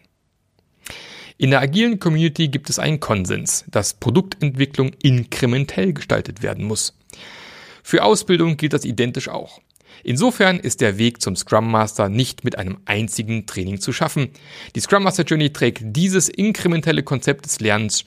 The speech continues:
schon im Namen. Marc trifft sich regelmäßig mit seiner Scrum Master Community, um den nächsten Schritt auf dieser Reise gemeinsam zu tun.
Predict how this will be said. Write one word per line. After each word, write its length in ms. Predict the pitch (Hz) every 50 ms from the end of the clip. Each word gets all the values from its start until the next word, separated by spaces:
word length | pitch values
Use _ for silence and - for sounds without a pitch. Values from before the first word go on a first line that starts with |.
| _ _
schon 180 | - - 104 98
im 120 | 110 147
Namen. 280 | 160 123 82 - - - _ _ _ _ _ _ - - - - - - - - -
Marc 380 | - 117 120 143 156 - -
trifft 240 | - 156 143 - -
sich 160 | 151 139 113
regelmäßig 600 | 143 165 170 175 170 156 156 156 - - 147 -
mit 120 | - 120 110
seiner 140 | 104 101 95
Scrum 280 | - - 143 143 147
Master 320 | 147 139 139 135 - 143 -
Community, 560 | - 127 123 127 127 123 - - 123 120 117 - _ - - - _
um 260 | _ - 156 160 160
den 120 | 143 147 143
nächsten 320 | 131 127 - - - 139
Schritt 280 | - - 127 120 117 - - _ _
auf 200 | - - - -
dieser 380 | - - 104 92 92 95 92 85
Reise 320 | 82 78 80 82 92 85 - _ _ _ _
gemeinsam 500 | - 120 98 82 80 82 - 87 92 90
zu 120 | - - -
tun. 260 | - - - -